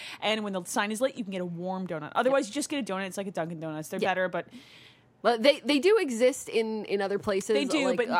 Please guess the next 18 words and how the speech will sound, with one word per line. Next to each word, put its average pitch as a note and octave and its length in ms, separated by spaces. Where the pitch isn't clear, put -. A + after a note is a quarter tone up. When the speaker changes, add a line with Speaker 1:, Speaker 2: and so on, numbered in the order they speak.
Speaker 1:
I A#3+ 120
don't - 40
Speaker 2:
we, C4+ 80
we A3 120
Speaker 1:
know. C4+ 40
Speaker 2:
got G#4 200
them B3 100
when F#3 80
I E3 80
was D#3+ 120
in F3+ 60
England. D3+ 420
Speaker 1:
I - 60
Speaker 2:
They're C#4 80
Speaker 1:
don't - 320
Speaker 2:
crazy, D4 460
stupid E4 420
expensive D#4 380